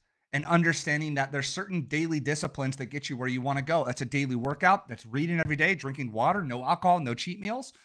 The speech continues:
Um, and then recording a, a piece of content every single day. And so I love this program. It changed my life the first time. I'm doing it again.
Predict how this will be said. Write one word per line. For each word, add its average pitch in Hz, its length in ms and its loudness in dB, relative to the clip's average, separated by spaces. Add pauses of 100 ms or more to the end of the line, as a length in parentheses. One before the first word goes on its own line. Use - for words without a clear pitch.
(300)
Um, 135 420 4
and 156 100 2
then 156 120 0
recording 143 360 0
a, 127 160 2
a 131 80 -2
piece 135 220 -2
of 135 80 -12
content 123 420 -4
every 120 160 0
single 110 200 -6
day. 117 280 -2
And 127 120 -2
so 156 160 0
I 147 80 8
love 147 440 6
this 135 160 4
program. 143 680 4 (260)
It 131 100 -2
changed 190 240 2
my 190 120 6
life 175 200 8
the 151 80 -2
first 165 280 0
time. 160 180 2
I'm 123 120 0
doing 190 260 2
it 185 100 4
again. 147 500 4